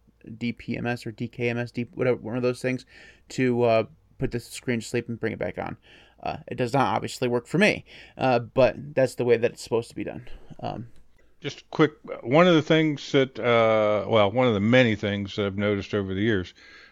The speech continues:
Speaker 2: is even with Windows and their sleep mode and hibernation and everything, people would, uh, well, my mom in particular, she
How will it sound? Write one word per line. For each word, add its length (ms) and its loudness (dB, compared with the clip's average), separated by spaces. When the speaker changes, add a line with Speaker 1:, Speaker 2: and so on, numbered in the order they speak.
Speaker 2:
is 580 4
even 300 0
with 140 0
Windows 680 2
and 140 -6
their 160 0
sleep 320 -4
mode 260 0
and 100 -8
hibernation 580 -2
and 60 -4
everything, 340 -6
people 380 4
would, 340 2
uh, 600 0
well, 180 4
my 140 4
mom 400 4
in 100 -4
particular, 580 -4
she 520 -4